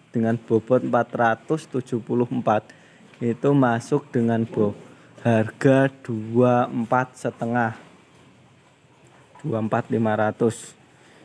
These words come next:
Ini datanginnya harinya sama. Penyervu-, penyerv-, penyurveiannya itu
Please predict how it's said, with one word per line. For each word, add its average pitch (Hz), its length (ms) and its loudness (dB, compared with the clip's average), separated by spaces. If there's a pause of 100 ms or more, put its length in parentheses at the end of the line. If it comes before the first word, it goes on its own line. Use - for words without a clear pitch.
(220)
Ini 131 320 4
datanginnya 123 960 2 (320)
harinya 120 560 4
sama. 113 640 0 (400)
Penyervu-, 131 640 2 (160)
penyerv-, 135 560 2 (880)
penyurveiannya 156 960 6
itu 190 320 4